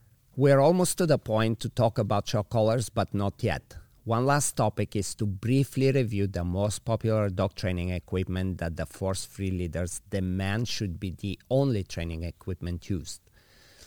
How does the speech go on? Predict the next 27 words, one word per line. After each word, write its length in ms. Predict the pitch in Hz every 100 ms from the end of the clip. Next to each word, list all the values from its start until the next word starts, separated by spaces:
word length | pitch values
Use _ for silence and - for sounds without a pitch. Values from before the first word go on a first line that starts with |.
| -
These 260 | 127 131
training 340 | - 127 135 139
tools 420 | - 147 175 - - -
are 180 | 104 101
falsely 580 | - 104 104 98 117
presented 680 | 110 - 101 95 104 117 139 -
as 260 | 104 101 -
non-aversive, 1040 | 107 110 123 135 95 92 80 - 120 - - _ - - -
therefore 640 | 110 123 120 - 117 117 - -
they 220 | 98 107
do 140 | 98 104
not 280 | 104 107
cause 300 | - 104 101
pain, 400 | - - 120 143 - _
discomfort, 760 | - 104 - - 123 113 120 123 -
or 140 | 85
fear. 420 | 90 - 110 58 - - _ _ _ _ _ _ - _ _ _ _ _ _ _
Let's 300 | - 151 -
first 380 | - 170 160 -
take 180 | 135 -
a 80 | 117
look 240 | 120 -
at 140 | 113
the 100 | 98
so-called 640 | 95 - 123 - 120 113 104
no-pull 420 | 107 117 120 98
harness. 600 | - 104 80 67 - -